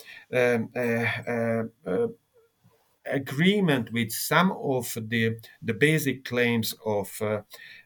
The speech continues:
um, Christianity, while not becoming yet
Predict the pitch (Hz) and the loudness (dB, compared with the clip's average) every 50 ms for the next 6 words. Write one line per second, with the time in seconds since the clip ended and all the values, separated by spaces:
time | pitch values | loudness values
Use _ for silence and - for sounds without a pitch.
0 | _ - 113 107 107 107 107 101 95 - 95 - - 113 110 110 - - - 113 | _ -4 -2 0 0 0 0 0 -4 -6 -12 -6 -4 -2 -2 -2 -4 -6 -4 -4
1 | 104 101 98 95 95 95 95 - - - - - 170 - - _ _ _ _ _ | -4 -2 -2 -2 -2 -2 -4 -4 -6 -4 -2 -2 -2 -4 -8 _ _ _ _ _
2 | _ _ _ - 90 90 117 127 139 156 165 156 139 139 156 170 180 175 - 127 | _ _ _ -12 -6 -2 0 2 4 4 4 2 2 2 0 0 0 -2 -6 -6
3 | 117 117 135 131 - - - 143 151 170 180 175 160 156 156 139 127 131 135 135 | -2 0 0 0 -2 -2 0 2 2 4 4 4 4 2 2 0 0 0 2 4
4 | 139 139 139 139 - | 4 4 2 0 -4